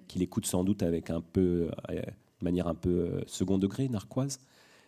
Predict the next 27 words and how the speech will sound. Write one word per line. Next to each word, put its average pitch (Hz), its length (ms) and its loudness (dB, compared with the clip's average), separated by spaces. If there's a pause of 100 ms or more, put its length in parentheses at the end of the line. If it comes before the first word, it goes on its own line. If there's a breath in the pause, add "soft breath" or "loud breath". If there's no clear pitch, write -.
(140 soft breath)
Et - 80 -4
puis, 135 320 8
euh, 90 100 6
c'est - 240 0
aussi, 117 380 4
euh, 95 80 8 (480)
une 82 60 -6 (500)
chanson 92 520 0
épique, - 560 -4
euh, 85 240 -4 (300 soft breath)
des 78 80 -10
fêtes 101 420 0
populaires. 90 720 0
Voilà. 82 220 0 (440 soft breath)
Donc, 98 180 4
euh, 98 280 4 (120)
c'est, - 260 0
c'est - 280 0
un 127 100 6
des 113 140 4
signes 143 380 4
qui - 140 -2
raconte 101 380 0
ça, - 280 2 (280)
euh, 87 380 -2 (160)
ce - 140 -4
titre. - 420 -8